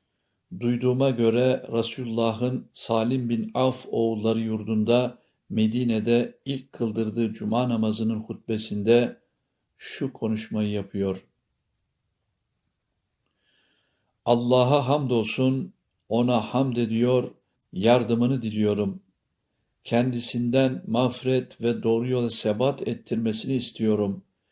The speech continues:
Ona inanıyor, küfretmiyorum. Ona inanmayanları düşman kabul ediyorum. Şehadet ediyorum ki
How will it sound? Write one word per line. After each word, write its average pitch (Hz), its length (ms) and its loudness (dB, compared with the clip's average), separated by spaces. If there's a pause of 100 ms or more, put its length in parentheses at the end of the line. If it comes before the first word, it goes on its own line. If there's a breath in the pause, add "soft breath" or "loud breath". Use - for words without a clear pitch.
(260)
Ona 120 280 4
inanıyor, 123 760 0 (280)
küfretmiyorum. 110 1040 -2 (500)
Ona 127 500 2
inanmayanları 120 1080 0 (120)
düşman 123 460 -4
kabul 113 280 -2
ediyorum. 104 580 -2 (720)
Şehadet 113 600 2
ediyorum 117 540 -2
ki 123 420 -2